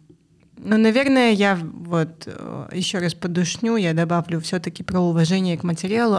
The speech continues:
Это не значит, что мы тут такие снобы и супервокалисты, которые говорим, типа, «Знаете, не у-, не умеете петь, не приходите на пляж», как говорил классик.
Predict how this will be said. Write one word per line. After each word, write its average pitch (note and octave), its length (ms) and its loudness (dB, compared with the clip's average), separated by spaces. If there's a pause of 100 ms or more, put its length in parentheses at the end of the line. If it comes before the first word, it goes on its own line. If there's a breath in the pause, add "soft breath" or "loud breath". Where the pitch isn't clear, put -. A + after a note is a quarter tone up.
Это G3 220 -4
не B3 120 2
значит, D4+ 360 0
что F3+ 440 0 (400 loud breath)
мы G#3+ 180 4
тут G#3 160 -2
такие F#3+ 400 0
снобы G3 600 2
и F3+ 280 2
супервокалисты, F3+ 1200 -2
которые E3+ 420 -2
говорим, E3 400 0
типа, - 220 -6
«Знаете, G3+ 380 0
не G3+ 220 6
у-, A3 140 6 (220 loud breath)
не A3+ 140 8
умеете A3 400 6
петь, G3+ 260 -2
не F#3 100 2
приходите F3 500 0
на E3+ 100 2
пляж», B3 420 0
как F3+ 180 0
говорил F3+ 380 4
классик. F3 540 0